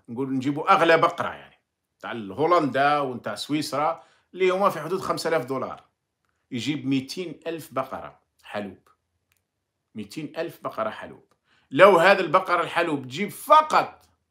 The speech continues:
ما نقولوش خمسين لتر، ما نقول، نقولوا فقط، لأنه هذه أبقار غالية يعني و-،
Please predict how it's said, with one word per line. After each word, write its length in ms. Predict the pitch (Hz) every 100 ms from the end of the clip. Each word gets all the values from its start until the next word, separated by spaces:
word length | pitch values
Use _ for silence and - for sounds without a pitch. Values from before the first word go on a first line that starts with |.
| _ _ _ _
ما 100 | 208
نقولوش 340 | 240 220 254 220
خمسين 420 | 208 196 196 190
لتر، 240 | 220 208
ما 100 | 202
نقول، 180 | 196 175
نقولوا 320 | 180 214 214
فقط، 600 | 196 - 254 247 240 240 _ _ _
لأنه 220 | 139 165
هذه 320 | 175 190 180
أبقار 340 | 165 - 220 202
غالية 400 | 262 202 113 92
يعني 400 | 78 113 175 185
و-، 340 | 131 104 -